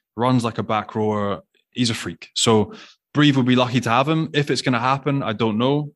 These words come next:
Um, you also mentioned coaching staff. They're looking at taking one of the French national team coaches as well. So it's all changed. Like, it's exciting because Brive is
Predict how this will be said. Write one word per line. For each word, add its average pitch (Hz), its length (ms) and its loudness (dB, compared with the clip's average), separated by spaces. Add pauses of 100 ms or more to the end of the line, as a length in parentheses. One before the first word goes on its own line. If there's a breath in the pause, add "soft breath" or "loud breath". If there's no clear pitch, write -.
Um, 107 440 0
you 117 100 0
also 120 300 0
mentioned 113 360 0
coaching 127 320 0
staff. 123 360 0
They're 110 100 -4
looking 110 240 -6
at 104 60 -8
taking 107 300 0
one 107 120 4
of 104 80 0
the - 60 -8
French 113 280 0
national 110 480 -2 (400 soft breath)
team 107 200 2
coaches 110 340 0
as 101 140 -2
well. 131 420 2 (260)
So 120 300 2
it's 110 140 0
all 151 140 4
changed. 135 400 0
Like, 110 180 -8
it's 95 200 -4
exciting 117 540 0
because 101 240 -2
Brive 127 360 2
is 110 220 0